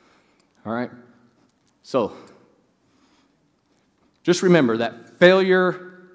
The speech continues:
isn't permanent. It's time to move on. But may the God of all grace, who called us to his eternal glory by Jesus Christ, after you have suffered a while, be perfected, established,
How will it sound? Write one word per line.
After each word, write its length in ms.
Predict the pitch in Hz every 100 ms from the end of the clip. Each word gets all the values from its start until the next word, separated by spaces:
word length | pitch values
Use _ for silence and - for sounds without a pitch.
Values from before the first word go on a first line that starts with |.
| _ 156
isn't 500 | 165 147 160 156 - - - _ -
permanent. 480 | 170 151 117 - - - _ _ _ _ _ _ _ _ _ _
It's 280 | 110 110 -
time 380 | - 139 147 143
to 100 | 135
move 220 | 139 139
on. 420 | 139 117 95 87 - - _ _ _ _ _ -
But 180 | 113 123
may 220 | 127 123
the 180 | 107 98
God 420 | 131 147 151 139
of 140 | 123
all 160 | 139 135
grace, 400 | 127 139 143 -
who 100 | 110
called 320 | - 147 147
us 140 | 147
to 140 | - 123
his 220 | 120 107
eternal 380 | 104 - 139 127
glory 340 | 120 135 135
by 160 | 117 110
Jesus 360 | 113 107 107
Christ, 400 | - 127 135 - - - _ -
after 340 | 139 143 147
you 200 | 139 135
have 400 | 120 104 - -
suffered 580 | - 147 139 147 139 -
a 80 | 101
while, 600 | 104 117 151 170 - - - _ _ _ _ _ _ -
be 140 | 107
perfected, 1040 | - - - 98 131 139 - 156 151 - - _ _ -
established, 800 | - - 135 147 151 147 -